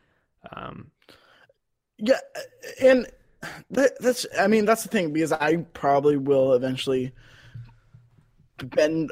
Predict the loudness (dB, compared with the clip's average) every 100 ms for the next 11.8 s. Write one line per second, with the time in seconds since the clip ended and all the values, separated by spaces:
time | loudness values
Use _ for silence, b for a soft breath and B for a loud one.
0 | -2 -2 0 2 2 2 0 0 0 -2
1 | -2 -2 -2 -2 -4 -2 0 2 0 -2
2 | -4 -4 -6 -6 -6 -6 -8 -12 _ _
3 | _ _ -12 -8 -2 0 0 -6 -6 -2
4 | 0 0 0 0 2 2 4 4 4 2
5 | 0 2 2 2 B B B B B 2
6 | 6 6 2 -6 -6 -8 -10 -12 -18 _
7 | _ _ _ _ _ _ _ _ _ 0
8 | 0 -2 -6 -4 4 6 6 2 2 2
9 | 0 B B B -2 0 0 -2 -8 _
10 | _ b b b _ _ _ _ _ _
11 | _ _ _ _ -2 0 0 -6